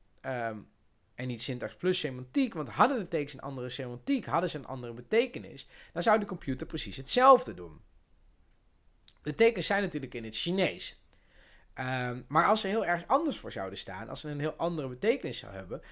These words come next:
dan zou de computer, die immers niet weet hoe het zit met Chinees en die immers geen Chinees kent, nog steeds bij dezelfde invoer dezelfde uitvoer geven. En voor mensen, en hier zit dus het verschil, hier wordt het grote verschil gemaakt tussen mensen en tussen computers.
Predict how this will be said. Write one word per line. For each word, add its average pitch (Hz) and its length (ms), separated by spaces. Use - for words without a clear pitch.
dan 135 100
zou 214 140
de 196 80
computer, 170 540
die 131 140
immers 139 260
niet 127 200
weet 220 300
hoe 123 100
het 120 100
zit 320 180
met 143 200
Chinees - 360
en 110 60
die 113 100
immers 110 200
geen 107 160
Chinees 101 400
kent, 117 240
nog 156 120
steeds 214 260
bij 151 100
dezelfde 123 420
invoer 110 360
dezelfde 107 440
uitvoer - 460
geven. - 460
En 196 340
voor 147 120
mensen, 160 600
en 127 180
hier 147 260
zit - 180
dus 104 120
het 107 140
verschil, - 380
hier 170 140
wordt 135 160
het 135 100
grote 117 260
verschil 214 360
gemaakt 98 340
tussen 101 260
mensen 101 320
en - 60
tussen - 240
computers. 92 460